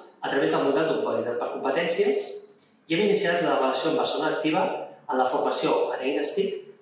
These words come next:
de les nostres persones usuàries, amb l'objectiu de reduir l'escletxa digital i que no es converteixi aquesta en una nova font d'exclusió. Finalment, hem participat activament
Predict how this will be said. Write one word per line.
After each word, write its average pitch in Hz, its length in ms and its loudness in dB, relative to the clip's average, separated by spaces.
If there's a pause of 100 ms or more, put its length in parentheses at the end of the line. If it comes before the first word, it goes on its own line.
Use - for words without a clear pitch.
(160)
de 117 80 0
les 117 160 0
nostres - 240 -2
persones 139 380 -2
usuàries, - 480 -2 (500)
amb 147 140 0
l'objectiu - 340 2
de 170 140 0
reduir 147 300 4 (440)
l'escletxa - 460 0
digital 135 400 0 (420)
i 165 80 -2
que 175 140 0
no - 20 2
es 180 140 2
converteixi - 420 2
aquesta - 380 0 (360)
en 131 140 -4
una 143 160 2
nova 135 240 0
font 135 240 -2 (240)
d'exclusió. - 560 -8 (640)
Finalment, - 320 2
hem 147 160 2
participat - 400 -2
activament 151 480 0